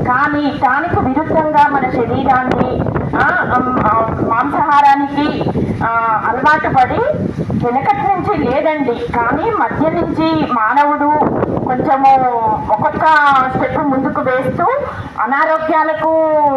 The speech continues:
దగ్గరవుతున్నాడు అంటే శాకాహారాన్ని వదిలి మాంసాహారాన్ని ఎప్పుడైతే పట్టుకున్నాడో మానవుడు,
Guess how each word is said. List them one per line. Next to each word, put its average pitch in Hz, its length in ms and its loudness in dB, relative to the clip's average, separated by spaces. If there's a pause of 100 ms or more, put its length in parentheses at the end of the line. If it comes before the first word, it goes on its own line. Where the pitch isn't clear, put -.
దగ్గరవుతున్నాడు 285 840 2
అంటే 294 600 0 (320)
శాకాహారాన్ని 277 800 2
వదిలి 262 460 0
మాంసాహారాన్ని 277 800 0
ఎప్పుడైతే 240 420 0
పట్టుకున్నాడో 233 800 -2
మానవుడు, 226 720 0